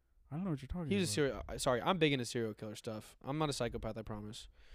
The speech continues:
Speaker 2: But there was, there was this dude who was a serial killer, and if you look him up, he's pretty famous, called the Night Stalker. Um, that was his nickname.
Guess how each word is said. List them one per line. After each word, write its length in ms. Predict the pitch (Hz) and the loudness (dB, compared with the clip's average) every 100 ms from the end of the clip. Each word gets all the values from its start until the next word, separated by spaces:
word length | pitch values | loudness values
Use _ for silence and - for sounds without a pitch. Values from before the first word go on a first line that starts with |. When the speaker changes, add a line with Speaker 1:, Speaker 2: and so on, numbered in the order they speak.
| - - - | -20 -20 -8
Speaker 2:
But 140 | - 143 | -2 6
there 120 | 156 | 8
was, 180 | 156 135 | 8 6
there 120 | 151 | 6
was 80 | 143 | 6
this 120 | 123 | 2
dude 440 | 123 147 127 113 | 4 6 6 4
who 80 | 110 | -2
was 80 | 127 | -2
a 40 | |
serial 220 | 117 139 131 | 0 2 4
killer, 300 | 127 123 110 | 4 4 4
and 200 | 117 113 | -2 -4
if 100 | 127 | -4
you 80 | 175 | 4
look 140 | 156 | 4
him 100 | 123 | 4
up, 100 | 113 | 2
he's 140 | 131 | 2
pretty 200 | - 156 | 2 0
famous, 420 | 120 110 101 - - _ _ _ - _ _ | 0 -2 -4 -12 -16 _ _ _ -20 _ _
called 180 | - 135 | 6 6
the 40 | 123 | 6
Night 220 | 120 120 | 2 2
Stalker. 460 | - 110 - 113 - - - - - - | 0 0 0 -4 -4 -12 -16 -20 -20 0
Um, 480 | 135 131 131 123 117 | 6 8 8 6 6
that 60 | 127 | 4
was 100 | 120 | 4
his 100 | 113 | 0
nickname. 400 | 113 113 107 | -2 -2 -6